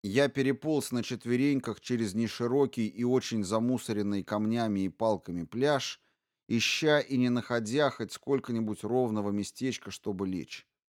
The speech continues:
Наконец, вблизи начинающихся джунглей,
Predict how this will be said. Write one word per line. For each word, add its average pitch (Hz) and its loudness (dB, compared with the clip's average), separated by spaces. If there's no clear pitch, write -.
Наконец, 92 0
вблизи 113 0
начинающихся 123 0
джунглей, 123 0